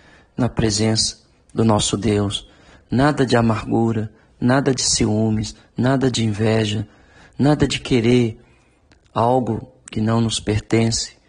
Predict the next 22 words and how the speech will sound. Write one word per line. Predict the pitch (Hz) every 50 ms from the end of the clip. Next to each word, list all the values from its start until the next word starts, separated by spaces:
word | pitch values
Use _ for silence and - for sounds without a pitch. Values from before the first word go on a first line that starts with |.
| _ _ _ _ _ _ - -
nada | 127 120 135 147 165 147 131 127 113 107 - - - _ -
de | - 123
lançar | 127 131 127 - - - 127
mão | 117 107 110 117 127 135 131 113 104 110 - - - _ _ _ _ _ _ _ -
de | - 123
coisas | - - - 127 135 143 135 120 110 104 104 110 - - - - _
que | - - 113
não | 113 117 120 127 127
nos | 123 117 113 113 - - - -
pertence, | - _ - 120 110 - - - 120 120 120 120 120 - - - - _ _ _ _ - - - - - _ _
nada | - 120 120 131 151 151 131 131 113
de | 107 123 120 113
sorrir | - - - 127 117 110 107 117 135 143 151 135 117 101 98 - - _ _ _ _ _ _ _ _ -
no | 117
sofrimento | - - - 120 - - - 113 110 110 113 117 117 - 110
alheio, | 101 98 101 110 117 120 120 113 107 104 110 113
no | 120
sofrimento | 113 - - 110 - - 117 110 110 110 113 113 113 - - - _ _ _ _ _ _ _ _ _
do | - - -
próximo. | - - - 110 110 117 - - - 110 107 110 - _ _ _ _ _ _ _ _ _ -
Pelo | - 123 123
contrário, | 120 - 139 135 123 123 - 104 95 95 98 98 104 104